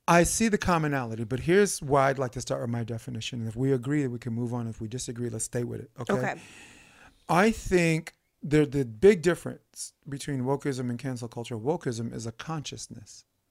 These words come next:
Speaker 1: of what people think is right or wrong, and cancel culture is the action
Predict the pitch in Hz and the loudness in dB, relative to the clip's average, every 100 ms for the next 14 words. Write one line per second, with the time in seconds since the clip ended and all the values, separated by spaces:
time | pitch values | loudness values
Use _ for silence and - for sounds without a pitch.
0 | _ _ _ 139 120 123 127 120 117 120 | _ _ _ -6 -6 -8 -10 -10 -8 -10
1 | 113 _ _ 131 117 113 113 113 113 113 | -10 _ _ -14 -12 -8 -6 -6 -6 -6
2 | 110 113 143 131 123 - 127 - 120 113 | -8 -8 -8 -6 -8 -8 -10 -6 -8 -10
3 | - - 143 110 127 - 131 - - - | -16 -14 -12 -10 -12 -8 -8 -8 -14 -16